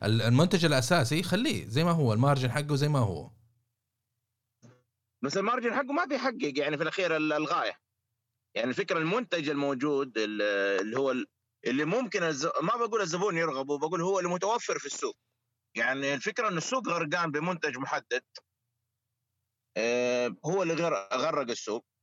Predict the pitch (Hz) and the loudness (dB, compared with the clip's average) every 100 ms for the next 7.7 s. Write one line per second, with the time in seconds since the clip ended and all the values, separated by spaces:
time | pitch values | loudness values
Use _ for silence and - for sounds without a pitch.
0 | - 110 110 - 160 165 208 190 175 160 | -4 0 0 0 0 0 -2 -2 -2 -2
1 | 160 - 180 156 170 180 143 156 196 180 | 0 0 0 0 0 0 -2 0 0 0
2 | 220 208 196 185 185 180 156 175 170 214 | 0 2 0 0 0 2 0 -2 -2 0
3 | 196 165 202 127 104 _ 139 175 202 214 | 0 2 0 -2 -4 _ -2 -2 0 0
4 | 220 220 262 202 185 143 127 120 135 _ | 0 0 -2 0 0 2 2 0 -4 _
5 | _ _ _ _ - 165 160 190 214 - | _ _ _ _ -4 -2 0 0 -2 -2
6 | 185 214 254 202 202 214 202 190 240 196 | -2 0 2 0 0 -2 -2 -2 -2 -2
7 | 147 - - - 127 98 98 | -4 -6 -8 -2 -2 -2 -8